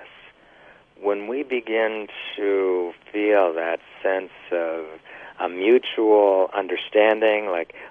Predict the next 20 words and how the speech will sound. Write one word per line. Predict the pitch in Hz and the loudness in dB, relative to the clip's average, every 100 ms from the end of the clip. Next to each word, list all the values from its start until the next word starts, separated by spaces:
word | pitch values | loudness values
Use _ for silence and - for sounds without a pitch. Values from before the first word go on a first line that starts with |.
| - | 4
we're | 101 | 8
all | 107 110 110 104 | 8 8 6 2
going | 101 107 104 - | 0 -2 -2 -4
through | 101 | -4
this | 95 98 - | -4 -6 -4
process | 90 90 - 90 - | -6 -6 -8 -10 -10
together | 90 87 87 85 87 | -8 -6 -8 -10 -12
and | 85 80 82 - - - | -14 -16 -18 -18 -18 -4
we're | 87 | 0
all | 92 98 95 | 4 2 0
struggling, | - 90 85 85 82 82 85 | -2 -2 -2 -6 -10 -12 -12
and | 82 85 - - - - - | -12 -12 -18 -18 -20 -20 0
so | 113 | 4
there's | 104 101 95 | 4 4 2
that | 92 87 _ _ _ - - - 104 | 0 0 _ _ _ -20 -20 -8 -4
understanding | 110 104 - 104 98 101 98 | -2 -2 0 2 2 0 0
that | 92 90 - - - _ | 0 -2 -8 -20 -20 _
we're | 101 104 | 6 8
all | 104 110 | 8 8
going | 101 101 95 | 6 2 0